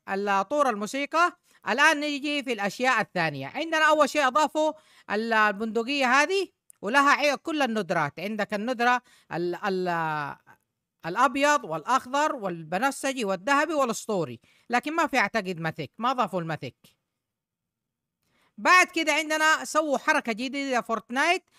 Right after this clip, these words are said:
لهذه الرقصات الظاهرة أمامكم. شايفين الرقصات هذه؟ في بعض الرقصات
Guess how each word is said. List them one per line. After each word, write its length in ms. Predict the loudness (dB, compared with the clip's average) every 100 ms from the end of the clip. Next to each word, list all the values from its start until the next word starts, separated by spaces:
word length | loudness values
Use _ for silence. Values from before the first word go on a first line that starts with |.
| _
لهذه 340 | -4 2 2 2
الرقصات 500 | -2 -2 0 0 0
الظاهرة 440 | -2 2 2 2
أمامكم. 380 | 0 -2 -4 -8
شايفين 340 | -6 -4 -2
الرقصات 480 | -2 -4 -2 -2 0
هذه؟ 320 | -2 0 -4 -6 _ _ _ _ -2
في 60 | 2 4
بعض 220 | 4 2
الرقصات 720 | 0 -2 -2 2 2 2